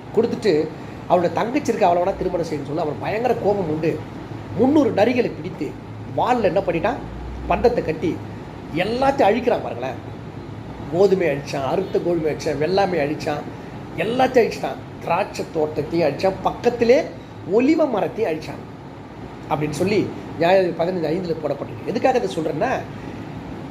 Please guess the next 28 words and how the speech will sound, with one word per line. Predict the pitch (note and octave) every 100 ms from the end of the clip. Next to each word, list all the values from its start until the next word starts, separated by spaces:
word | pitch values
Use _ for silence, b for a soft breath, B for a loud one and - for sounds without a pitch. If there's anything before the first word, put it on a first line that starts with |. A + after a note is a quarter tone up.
| -
என்கேதுல | F#3 B3 C#4 C#4 C#4
என்னென்ன | A3+ A#3 A#3+
இருக்கும், | G#3 A3 C#4 - - - -
அதனுடைய | E3+ F3+ D#3
நீதி | F#3+ A#3 F#3
என்னன்னு | D#3+ D3+
சொல்லி | D3 C#3
பார்த்தோம். | C#3 B2 - - - - - -
அப்போ | G#3 G#3+ F#3 C#4 - - -
என்கேதுல | F#3 B3 C#4 C#4 A#3+
என்னென்ன | G#3+ A#3+
இருக்குமா, | A#3 A3+ B3 D#4 - - D#3
இத்தனை | D#3 - E3+ C#3
காரியங்கள். | D#3 D#3 C3+ A#2+ - - -
ஆட்டுக்குட்டியா | - D3+ E3+ D#3+ E3
நீர்வீழ்ச்சி | D#3 E3 E3+ E3
இருக்கிறது, | E3 F#3+ G3 A#3+ E4 - - - - -
பசும்புல் | D#3 - F#3 F3+ F3+
இருக்குது, | F3+ G3 B3
அமர்ந்த | E3+ E3 F#3 F#3+
தண்ணீர் | E3+ F3+
இருக்குது, | F3+ F#3 A#3
பேரிச்சை | E3 G3 G#3 G#3+
மரங்கள் | F#3+ F#3+ F#3+
இருக்கு, | G3 C4 D4 B B -
திராட்சை | D3 F3 - A3
செடிகள் | - G3 G3 G3+ G3
இருக்கு, | G3 -